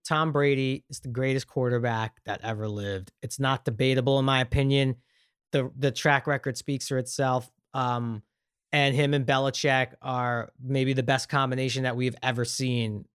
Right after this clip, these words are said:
as far as coach and quarterback. But what we are seeing from Patrick Mahomes is, to me,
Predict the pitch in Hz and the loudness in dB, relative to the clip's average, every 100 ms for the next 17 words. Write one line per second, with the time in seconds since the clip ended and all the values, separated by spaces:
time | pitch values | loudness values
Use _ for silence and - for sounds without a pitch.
0 | - 120 113 - 117 110 - 123 107 - | -10 -6 -6 -2 -2 0 -2 -2 -2 -4
1 | 104 117 104 90 73 76 - _ _ _ | -6 -6 -6 -6 -10 -10 -14 _ _ _
2 | _ _ _ _ _ - 170 139 - _ | _ _ _ _ _ 6 6 6 -6 _
3 | _ _ - - - - _ _ _ _ | _ _ -20 -20 -20 -20 _ _ _ _
4 | 175 185 185 247 269 - 247 254 240 208 | 2 4 4 4 4 2 0 2 2 0
5 | 190 156 165 180 180 175 143 113 151 135 | -4 0 2 2 0 -4 -4 0 0 0
6 | 104 87 - - - _ _ _ _ - | -2 -8 -8 -8 -10 _ _ _ _ -2
7 | 170 156 147 131 - - _ - 139 151 | 2 4 2 -2 -8 -12 _ -4 -2 2
8 | 190 151 123 113 | 2 2 0 -6